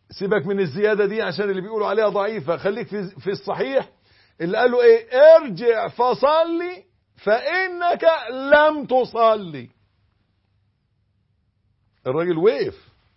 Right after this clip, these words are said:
وقرأ الفاتحة وركع وسجد، وجاي بيقول له: "السلام عليك يا رسول الله".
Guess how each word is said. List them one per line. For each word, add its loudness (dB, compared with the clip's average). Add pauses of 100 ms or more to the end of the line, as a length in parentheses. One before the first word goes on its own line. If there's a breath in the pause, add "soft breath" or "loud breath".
(440)
وقرأ 0
الفاتحة 0
وركع 2
وسجد، 0 (720)
وجاي 2
بيقول -2
له: -6
"السلام -6
عليك -2
يا 0
رسول -4
الله". -6